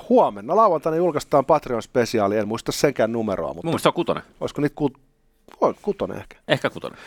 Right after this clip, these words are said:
Speaker 1: Niin, jos sen haluat tulla katsomaan, niin liity Patreoniin. Siellä meitä voi tukea esimerkiksi viidellä eurolla kuukaudessa. Aihe on herkullinen, nimittäin isot rahat tai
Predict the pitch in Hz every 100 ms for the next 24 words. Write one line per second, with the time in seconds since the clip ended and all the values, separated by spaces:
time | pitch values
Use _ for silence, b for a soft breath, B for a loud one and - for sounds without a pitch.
0 | B B 151 160 160 190 185 - - -
1 | 175 160 147 - 143 127 - - 123 -
2 | 110 107 101 98 101 98 - 170 185 147
3 | 151 147 139 110 95 110 151 135 139 -
4 | 113 117 107 - 113 104 101 98 92 -
5 | 151 135 123 113 104 - 101 143 180 175
6 | - 147 127 147 147 127 - 113 107 107
7 | 104 104 101 _ 98 95 127 139 135 135
8 | - 120 110 113 - - 185 123 101